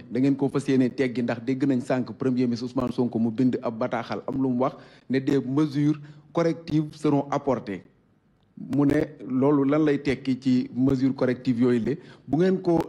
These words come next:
teggee ci poste bi mu nekk, est-ce que du wane que ni président de la République dañ koy def pression pour que su, su fekkente ne dafa jël ay dogal? Jërëjëf.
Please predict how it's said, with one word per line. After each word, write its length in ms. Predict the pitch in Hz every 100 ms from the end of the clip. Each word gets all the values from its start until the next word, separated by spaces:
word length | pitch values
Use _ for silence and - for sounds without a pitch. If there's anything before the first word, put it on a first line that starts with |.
| -
teggee 340 | 160 156 147 131
ci 60 |
poste 300 | 139 151 -
bi 100 | 131
mu 100 | 127
nekk, 380 | 120 127 139 -
est-ce 160 | 143 143
que 80 | 165
du 100 | 151
wane 280 | 151 139 135
que 80 | 135
ni 200 | 135 151
président 680 | - - 143 147 147 143
de 80 | 131
la 140 | 127 127
République 480 | 123 123 117 131 120
dañ 200 | 127 139
koy 180 | 139 123 -
def 160 | 139 -
pression 500 | 147 127 - 123 135 - - -
pour 160 | 143 135
que 100 | 135 139 -
su, 200 | 120 143
su 120 | 135 139
fekkente 300 | 160 156 131
ne 60 |
dafa 180 | 120 123
jël 160 | 123 120
ay 100 | 117
dogal? 260 | 110 98 92 - _ _ _
Jërëjëf. 340 | 117 113 90